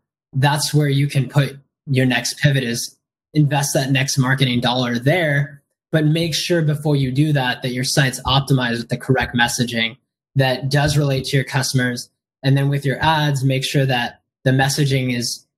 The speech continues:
is being in tandem with the circumstances of what are happening right now. And it's just testing everything. Um, nothing's gonna be a quick win. It's like when we start with Amazon, it wasn't a quick win, but it took time for us to, to gain some success there.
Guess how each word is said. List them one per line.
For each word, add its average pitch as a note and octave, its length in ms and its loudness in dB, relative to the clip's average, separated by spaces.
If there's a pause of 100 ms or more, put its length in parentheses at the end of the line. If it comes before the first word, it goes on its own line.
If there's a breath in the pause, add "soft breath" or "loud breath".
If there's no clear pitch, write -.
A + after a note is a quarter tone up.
(200)
is C#3 200 2
being D3+ 280 2
in C3+ 100 0
tandem C#3 380 2
with C3 240 -6
the B2 120 0
circumstances C3 840 0
of A#2 60 -4
what A#2 180 0
are A2+ 80 -4
happening C#3 440 0
right A#2 200 -2
now. A#2 320 -2 (360)
And B2+ 600 0 (180)
it's C#3+ 160 2
just E3 220 0
testing D#3 420 0
everything. C#3 680 -2
Um, A#2+ 420 0
nothing's D3+ 480 2
gonna D#3 160 0
be D3+ 140 2
a D3 40 0
quick D3 300 -2
win. C3+ 260 2
It's - 320 -6 (120)
like C3 200 0
when C3+ 120 2
we D3 100 2
start D3 220 0
with C3+ 180 -4
Amazon, C3+ 540 0 (280)
it C#3 60 0
wasn't E3+ 240 2
a D#3+ 80 0
quick D#3 240 -2
win, D#3 300 2
but C#3 100 0
it A#2+ 80 -6
took C#3+ 220 0
time C#3+ 300 0
for C#3 100 0
us B2+ 240 -2
to, A#2+ 240 -2 (300)
to C3+ 100 -2
gain C3+ 220 2
some C3+ 180 -2
success D3+ 540 -2
there. B2+ 340 0